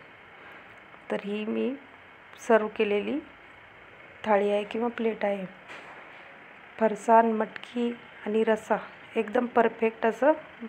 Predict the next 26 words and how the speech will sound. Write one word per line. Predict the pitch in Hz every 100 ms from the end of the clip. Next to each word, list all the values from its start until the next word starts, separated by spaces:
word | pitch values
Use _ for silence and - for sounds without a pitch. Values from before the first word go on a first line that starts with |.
| - - - - - -
प्रमाण | 220 214 208
झालेलं | 208 196 185 196
आहे. | 190 190 - - - -
तर | 214
ही | 208 220 220
आपली | 214 233 269 - - 262 208
गावठी | 208 208
मटकी | 214 214 - 214
आहे, | 202 285 - - - - - - - - - - - - - - - - - - - - - - - - - - - - - - -
मोड | 226 214
आलेले | 208 202 208 208
आहे | 208 196 196
छान. | 208 226 269 - - - - - - - -
आता | - -
आपण | 196 196 214 233 - - - -
मसाल्यामध्ये | 220 214 226 220 220 214
काय | 208 196
वापरलं | 190 190 196 190
आहे | 190
ते | 190 190
पहा. | 190 196 226 - - - - - -
खोबरं | - 208 196 214
आणि | 240 220
कांदा | 226 226 202 190 180 - - - -
हे |
आपण | 196 196 208